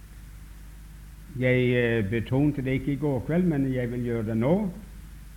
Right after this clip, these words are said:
Jeg har stanset mange ganger for,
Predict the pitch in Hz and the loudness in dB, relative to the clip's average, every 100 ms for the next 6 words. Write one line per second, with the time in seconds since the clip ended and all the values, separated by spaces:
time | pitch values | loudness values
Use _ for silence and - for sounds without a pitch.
0 | - - - - - - - 113 139 135 | -16 -16 -16 -16 -18 -18 -8 -2 0 0
1 | 156 156 160 160 151 156 156 151 151 147 | 4 6 6 6 6 6 6 4 2 2
2 | 143 147 135 135 | 2 0 0 0